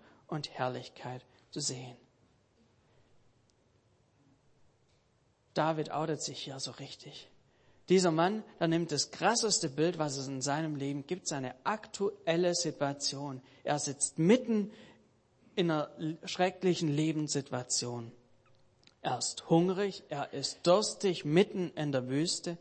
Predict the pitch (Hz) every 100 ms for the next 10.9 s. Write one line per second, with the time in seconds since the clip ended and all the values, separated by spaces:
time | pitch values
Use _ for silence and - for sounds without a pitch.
0 | - - - 156 151 - 202 226 - 180
1 | - 151 196 143 135 - 143 214 220 196
2 | 151 127 143 202 - 151 147 - 165 180
3 | 151 - 160 151 127 - 170 170 - 127
4 | 147 - - - 175 220 233 226 - -
5 | 190 190 - - 147 160 170 - - -
6 | 190 240 220 214 - - 175 165 143 135
7 | 165 220 - - 165 175 - _ _ -
8 | - 143 - - 165 214 226 - 160 151
9 | 139 - 165 190 208 151 151 139 - 175
10 | 185 - 147 131 120 120 123 156